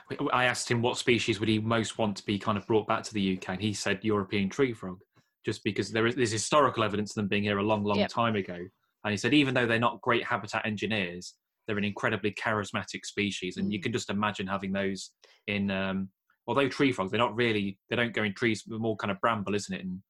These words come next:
Speaker 1: places like
Speaker 2: Yeah,
Speaker 1: that.
Speaker 2: I mean, I, I've never seen a tree frog in a tree, uh, I
Speaker 1: <laughs>
Speaker 2: have to admit. In, I've seen them in three different countries now, and I've never seen one in a tree. Um, I've seen them in brambles, which is quite interesting. You see these, these really quite delicate little frogs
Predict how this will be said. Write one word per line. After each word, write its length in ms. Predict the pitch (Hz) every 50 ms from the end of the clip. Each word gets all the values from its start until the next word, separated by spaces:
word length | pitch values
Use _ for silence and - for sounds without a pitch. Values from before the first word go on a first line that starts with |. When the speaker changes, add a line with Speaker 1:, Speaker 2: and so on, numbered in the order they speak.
| _ _ _ -
Speaker 1:
places 260 | - 104 98 - -
like 180 | - 101 90 -
Speaker 2:
Yeah, 140 | 247 247 240
Speaker 1:
that. 40 | 214
Speaker 2:
I 40 | 208
mean, 180 | 214 233 233
I, 240 | 226 226 247 254 247 165
I've 260 | 196 254 269 269 240
never 380 | 247 247 254 254 254 254 262
seen 200 | 247 - 254 226
a 40 | 214
tree 220 | 208 - 240 220 208
frog 220 | - 196 190 185
in 60 | 185 185
a 40 |
tree, 360 | 180 - - 196 208 269 285 _ _ _ _ _ _ _ - - -
uh, 40 | 190 196 196 190
I 40 | 180
Speaker 1:
<laughs> 0 |
Speaker 2:
have 180 | 196 190 -
to 80 | - 202
admit. 400 | 190 - 202 214 240 240 - -
In, 280 | 180 202 196 196 196 196
I've 180 | - 208 202
seen 220 | - - 233 226 226
them 100 | 220 208
in 400 | 202 202 196 196 190 196 196 190 - - - - - - - - - - - - -
three 240 | 220 220 226 240 247
different 240 | 240 247 - 247 233
countries 340 | 247 247 247 - 262 240 -
now, 280 | 254 262 277 285 277 254 247
and 100 | - 202 202
I've 120 | 202 190
never 260 | 208 208 208 196 185
seen 200 | 190 - 208 190
one 120 | 185 180 180
in 120 | 175 175
a 40 | 170
tree. 380 | - - 185 185 202 233 240 _ _ _ _ - -
Um, 380 | 175 175 180 180 180 185 190 - - - _ -
I've 100 | 196 -
seen 160 | - 220 208
them 100 | 202 202
in 100 | 202 202
brambles, 720 | - 208 214 220 220 214 247 254 262 285 277 - - - - -
which 220 | - 196 - - 220
is 100 | 208 -
quite 200 | - - 214 123
interesting. 360 | 208 214 202 - 202 - 190
You 80 | 190 190
see 160 | - - 196
these, 280 | 190 190 190 180 - - -
these 300 | 180 180 190 - - - _ _ -
really 140 | 247 233 220
quite 320 | - - - - 190 180
delicate 400 | - 202 202 202 202 - - 180
little 160 | - 180 156 -
frogs 420 | - - 202 190 185 170 - -